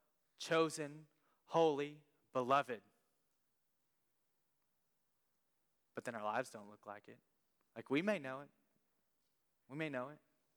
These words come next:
But then this also says, "You will know them by their fruits," them being us. Know them by their fruits. And I think you just have to ask yourself, what kind of fruit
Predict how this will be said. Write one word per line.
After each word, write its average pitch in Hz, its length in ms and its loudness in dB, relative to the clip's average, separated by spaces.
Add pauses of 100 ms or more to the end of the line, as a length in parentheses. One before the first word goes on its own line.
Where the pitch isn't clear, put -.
(3000)
But 127 140 -2
then 139 100 0
this 131 160 -2
also 143 340 2
says, 107 520 -8 (200)
"You 123 140 -4
will 120 80 -4
know 117 220 0
them 117 140 -6
by 110 120 -2
their 110 120 -10
fruits," - 520 -10 (920)
them 120 220 -4
being 110 280 -8
us. 107 360 -8 (2250)
Know 123 120 -2
them 123 120 -8
by 117 100 -2
their 113 100 -8
fruits. - 440 -14 (2000)
And 131 80 -2
I 135 40 0
think 160 140 -2
you 165 80 -4
just 160 140 -8
have 160 140 2
to 123 80 2
ask 135 280 0
yourself, 123 300 -6
what 139 120 0
kind 175 140 -4
of 156 60 -4
fruit 156 420 2